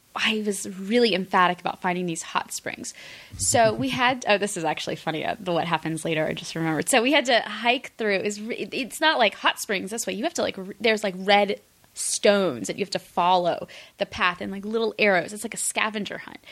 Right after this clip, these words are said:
Finally, we get there and we jump in the ocean. We're so happy. We're so free. We're in the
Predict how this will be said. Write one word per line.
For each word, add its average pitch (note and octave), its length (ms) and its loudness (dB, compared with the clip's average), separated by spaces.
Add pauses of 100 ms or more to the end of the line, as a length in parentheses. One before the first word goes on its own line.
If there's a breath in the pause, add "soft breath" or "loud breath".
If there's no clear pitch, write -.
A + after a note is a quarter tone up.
(320 loud breath)
Finally, A#3 760 2
we G3 160 -8
get F#3 340 0
there - 260 -4
and F3 120 -2
we F3 180 -4
jump A3 380 2
in A3+ 80 2
the G#3+ 120 0
ocean. G3+ 360 -4
We're F#3+ 80 -8
so - 420 6
happy. G#3+ 460 4
We're G#3+ 100 -8
so - 340 4
free. A3+ 560 4
We're G3+ 120 0
in G3+ 120 0
the G3 100 0